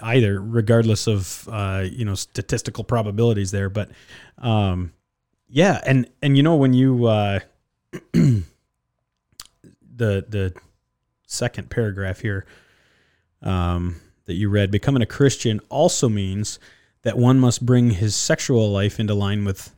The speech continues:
scriptural standards. Uh, thanks to their higher level of testosterone, young men generally have a higher sex drive than young women. They fear if they were to become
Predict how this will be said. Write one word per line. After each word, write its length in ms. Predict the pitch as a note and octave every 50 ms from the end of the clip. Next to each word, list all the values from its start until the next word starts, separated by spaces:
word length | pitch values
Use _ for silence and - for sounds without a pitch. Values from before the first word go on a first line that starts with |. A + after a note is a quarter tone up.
| _ _ _ _
scriptural 1080 | - - - - - - - - - C3+ - - - D3 C#3+ C#3+ C#3 C#3 C#3+ B2+ - -
standards. 840 | - - - - A#2+ A#2+ A2+ A2 G2+ F#2 D#2+ D#2+ E2+ E2+ - - - - _ _ _ _ _ _ _ -
Uh, 320 | G2+ F#2 F2+ F2+ F2 F2 - _ _ _ _ _ _ _ _ _ _ _ _ _ _ _ _ _ _ _ _ _ _ _ _ _ _ _ _ _ _ _
thanks 240 | - C#3+ C#3+ -
to 100 | - -
their 180 | B2+ A#2+ A2+ G#2+
higher 300 | - - C3+ C#3+ C#3+ C3
level 320 | B2+ B2+ B2+ C3 B2+ A#2+
of 100 | A#2 G#2 -
testosterone, 960 | - A#2+ - - - B2+ B2 B2 - - - A2 G#2+ G2+ G2+ G#2+ A#2+ C#3+ A#2+ - - - -
young 360 | - A#2 A2 A#2 A#2 A#2+ A#2+ A2+
men 220 | A2+ A#2 A2+ A2+
generally 400 | G#2 A#2 A#2 B2 A#2+ A#2 A2 G#2
have 160 | G2+ A#2 A2 G#2+
a 60 | F#2+
higher 240 | - G#2+ G2+ G2+ F#2
sex 320 | - - C3 B2+ - -
drive 360 | - B2+ B2 B2 B2 A#2 -
than 140 | - G#2+ G#2
young 220 | G#2 G2 F#2+ G2
women. 300 | A#2+ D#3+ E3+ A2+ E2+ F2+ - - _ _ _ _ _ _ _ _ _ _ _ _
They 140 | A2+ A2+ G#2
fear 480 | - - - - C#3+ C#3 A#2 G#2 G2+ G2+
if 180 | G2 - -
they 320 | - A2 G#2 G2+ G2+ G2 - -
were 240 | - A2+ A2 G#2+ G#2 -
to 220 | - G#2+ G#2 G2
become 380 | F#2+ G#2 - - A2 F#2+ F#2+